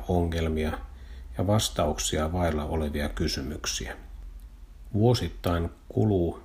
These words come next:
miljardeja verodollareita, kun yritetään ratkaista evoluutioon liittyviä kysymyksiä.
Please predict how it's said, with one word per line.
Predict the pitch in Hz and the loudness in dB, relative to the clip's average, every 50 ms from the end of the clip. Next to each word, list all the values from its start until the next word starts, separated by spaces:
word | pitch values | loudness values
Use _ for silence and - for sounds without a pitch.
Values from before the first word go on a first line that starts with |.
| - | 2
miljardeja | - 120 123 117 107 92 85 82 80 78 82 80 80 80 | 4 6 6 6 6 4 2 0 -2 -2 -2 -2 0 0
verodollareita, | 92 98 95 92 85 80 85 85 82 82 80 80 82 - - - 80 80 - - 80 76 - - - - - - - - - - - | 0 2 2 2 0 0 0 0 0 0 -2 -2 -4 -4 -4 -4 -4 -4 -4 -4 -6 -6 -6 -10 -14 -14 -16 -16 -18 -20 -20 -20 -8
kun | - - 101 90 | -2 0 2 2
yritetään | 92 95 101 98 95 92 - 87 80 - 87 85 82 80 | 4 4 4 4 4 2 2 -2 -2 0 0 0 2 2
ratkaista | 92 95 92 - - - 90 80 76 - - - 85 - - - - - | 2 2 2 0 -4 -4 -2 0 -2 -2 -2 -2 -4 -4 -4 -10 -4 0
evoluutioon | 110 104 104 101 95 85 80 76 76 76 - - 85 78 76 78 | 2 2 4 4 2 2 2 0 -2 -4 -2 -2 0 0 2 2
liittyviä | 82 80 78 - - - 87 78 78 78 | 2 0 0 -2 -2 -2 -2 0 0 -2
kysymyksiä. | 78 - - 95 85 - - 73 - - - - - - - - - - | -2 0 0 2 2 2 -2 -4 -6 -6 -6 -6 -6 -6 -6 -6 -8 -10